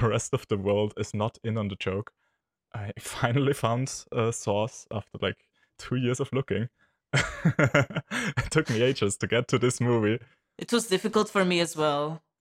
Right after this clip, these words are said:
Speaker 1: I, pff, I, I, I'm baffled. I assumed there was a lot of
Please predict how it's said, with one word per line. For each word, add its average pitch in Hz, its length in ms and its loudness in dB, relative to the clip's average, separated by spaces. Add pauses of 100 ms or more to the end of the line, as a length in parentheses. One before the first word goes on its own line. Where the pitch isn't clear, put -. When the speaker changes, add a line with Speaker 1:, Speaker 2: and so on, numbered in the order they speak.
(280)
Speaker 1:
I, 117 380 2 (220)
pff, - 260 -10 (200)
I, 107 220 0
I, 131 320 0
I'm 131 140 0
baffled. 101 480 -2 (100)
I 117 360 2 (100)
assumed 147 680 -2
there 110 180 4
was 110 220 0
a 107 40 -4
lot 107 220 2
of - 140 -6